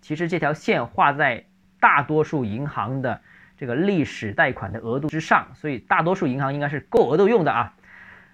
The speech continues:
那另外一部分呢，就是银行贷款利息的上涨了。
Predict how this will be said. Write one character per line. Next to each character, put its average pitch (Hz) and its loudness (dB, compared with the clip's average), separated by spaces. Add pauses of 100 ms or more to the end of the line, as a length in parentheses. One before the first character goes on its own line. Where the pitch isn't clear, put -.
(160)
那 214 4
另 269 0
外 262 8
一 233 2
部 233 2
分 226 4
呢， 226 4
就 214 4
是 180 -2
银 202 0
行 208 4
贷 226 4
款 147 0
利 226 0
息 190 -2
的 170 2
上 170 4
涨 131 2
了。 123 -2